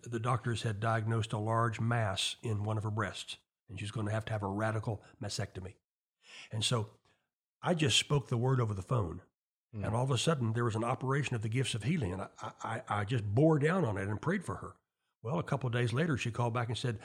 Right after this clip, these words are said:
Speaker 1: "The doctors can't find the mass.
Speaker 2: Wow.
Speaker 1: It's gone." Now, there was no word of knowledge, but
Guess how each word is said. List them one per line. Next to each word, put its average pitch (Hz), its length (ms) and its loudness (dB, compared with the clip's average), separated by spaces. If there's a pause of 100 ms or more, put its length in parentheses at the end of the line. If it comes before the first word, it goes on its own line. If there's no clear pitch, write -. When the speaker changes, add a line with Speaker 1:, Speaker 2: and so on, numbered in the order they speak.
(100)
Speaker 1:
"The 113 60 -8
doctors 139 320 -2
can't 147 280 0
find 143 200 0
the 123 60 0
mass. 151 480 -4
Speaker 2:
Wow. 95 320 -4 (100)
Speaker 1:
It's 127 120 -12
gone." 127 380 0 (580)
Now, 117 80 -4
there 127 120 4
was 190 200 8
no 196 100 8
word 175 160 8
of 131 80 4
knowledge, 127 460 0 (560)
but 131 180 -4